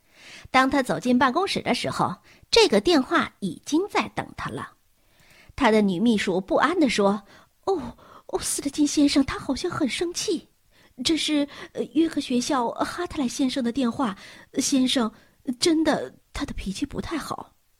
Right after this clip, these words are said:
”“啊，当然。啊，哈特莱，你总不会相信一只写着呲呲粉的空柳条香？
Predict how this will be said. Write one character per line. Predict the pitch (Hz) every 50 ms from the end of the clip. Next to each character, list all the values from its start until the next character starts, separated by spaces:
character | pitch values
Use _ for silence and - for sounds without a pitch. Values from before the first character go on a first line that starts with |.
| _ _ _ _ _ _
”“啊， | - 98 - -
当 | - 165 160 220 302
然。 | 349 - - - - - - _ - - - - - - - - -
啊， | - 160
哈 | - - 247 247 277
特 | - 277 214
莱， | 185 - 247
你 | 220 240 294
总 | 277 277 226 220
不 | 254 302
会 | 370 349 285
相 | 277 370 339 370 392
信 | - 359 320 277 254 302 294 233
一 | 233 240 220
只 | - 247 269
写 | 254 - 220 147
着 | 165 220 226 226
呲 | - - - 359 370
呲 | 330 - - - 381 381 381
粉 | 381 330 294 214 214 202
的 | 240 247 262 269
空 | 269 - - 453 415 415 415
柳 | 359 285 196 190
条 | 190 - 214 202 277
香？ | 359 - - 403